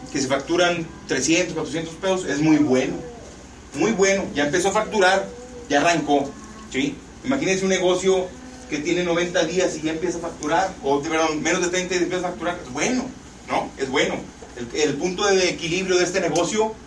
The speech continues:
es casi inmediato. ¿Sí o no? ¿Verdad? El punto de equilibrio de este negocio, si usted entró con el kit de los dos boletos, ¿no? Setecientos pesos, bueno, el punto de equilibrio son unas tres semanas.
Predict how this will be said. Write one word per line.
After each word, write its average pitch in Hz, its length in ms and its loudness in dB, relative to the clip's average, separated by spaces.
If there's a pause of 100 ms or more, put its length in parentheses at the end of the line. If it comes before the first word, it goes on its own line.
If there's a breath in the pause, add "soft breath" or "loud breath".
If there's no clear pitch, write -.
(220)
es - 200 -8
casi - 220 -8
inmediato. 151 600 -6 (400)
¿Sí 185 80 0
o 190 60 4
no? - 260 2 (360)
¿Verdad? - 280 4 (420)
El 139 120 -4
punto 202 260 -2
de 214 60 4
equilibrio 202 380 0
de 196 40 4
este 190 160 0
negocio, 180 600 2 (340)
si 143 80 0
usted 175 200 2
entró 185 340 2
con 180 140 0
el 143 320 2
kit 175 280 -6 (120)
de 160 140 2
los 135 140 2
dos 160 160 0
boletos, 165 460 -2
¿no? 151 160 -4 (640)
Setecientos 175 500 -2
pesos, 202 320 -2 (120)
bueno, 185 260 -2 (220)
el 135 80 -8
punto 165 220 0
de 185 40 0
equilibrio 185 280 -2
son 175 140 -2
unas 175 200 -4
tres 156 180 -2
semanas. - 600 -4